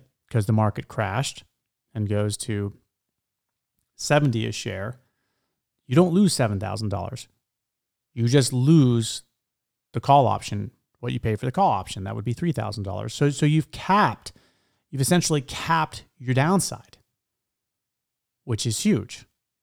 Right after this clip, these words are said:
I believe it's very important to invest in a manner where you cannot undergo a wealth-destroying event. And I,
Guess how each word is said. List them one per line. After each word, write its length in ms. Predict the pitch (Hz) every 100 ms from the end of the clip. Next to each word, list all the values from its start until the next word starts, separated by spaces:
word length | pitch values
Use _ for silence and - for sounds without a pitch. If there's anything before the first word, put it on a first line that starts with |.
| _ _ _ -
I 200 | 113 139
believe 400 | 160 127 113 123
it's 120 | 120
very 240 | 110 104 139
important 600 | 147 113 110 123 - -
to 140 | - 117
invest 360 | 113 107 104
in 80 | 123
a 40 |
manner 300 | 107 95 107
where 120 | 113 113
you 440 | 104 107 107 117 _ _ _ _ _ _ _ _ _ _ _ _ _ _ _ -
cannot 440 | 135 127 147 160
undergo 340 | 147 151 135 135
a 60 |
wealth-destroying 800 | 110 110 127 147 - - 139 120
event. 340 | 104 131 110 117
And 80 |
I, 180 | 143 208